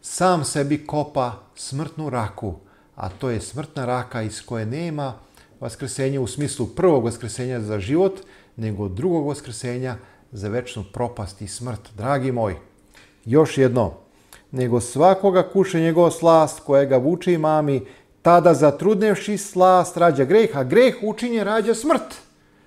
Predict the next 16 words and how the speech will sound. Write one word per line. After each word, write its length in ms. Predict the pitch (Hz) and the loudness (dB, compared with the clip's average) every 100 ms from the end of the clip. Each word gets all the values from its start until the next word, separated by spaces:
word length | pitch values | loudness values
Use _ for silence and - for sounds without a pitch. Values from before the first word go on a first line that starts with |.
| _ _ _ _ _ _ _ _ | _ _ _ _ _ _ _ _
A 120 | - | -4
ljudi 300 | 113 190 170 | 4 4 4
kažu, 500 | - 180 175 135 151 113 - _ _ _ _ _ _ _ | 0 2 2 2 -4 -4 -10 _ _ _ _ _ _ _
pazite, 360 | - 147 147 143 | -6 -4 -4 -4
ljudi 200 | 185 175 | -4 -4
žive 220 | 165 214 | -2 -2
u 100 | 220 | -2
smrti. 540 | 202 294 285 - - _ _ _ _ _ _ _ _ _ _ _ - | -4 -4 -6 -8 -20 _ _ _ _ _ _ _ _ _ _ _ -6
Ljudi 220 | 196 185 | -2 -2
žive 360 | 170 226 220 156 | 0 0 0 -2
pod 200 | 175 170 - | -4 -4 -4
osudom 680 | - 208 - 202 180 185 170 | -4 -4 -6 -6 -6 -6 -6
Božjom. 520 | 185 196 131 113 85 87 _ _ _ _ _ _ _ _ - | -6 -6 -4 -8 -8 -12 _ _ _ _ _ _ _ _ -6
Ima 380 | 185 233 220 156 | -2 0 -2 -4
još 560 | 117 147 175 - - - | -2 0 -2 -4 -18 -16
vremena. 460 | 123 147 139 110 | -6 -4 -2 -4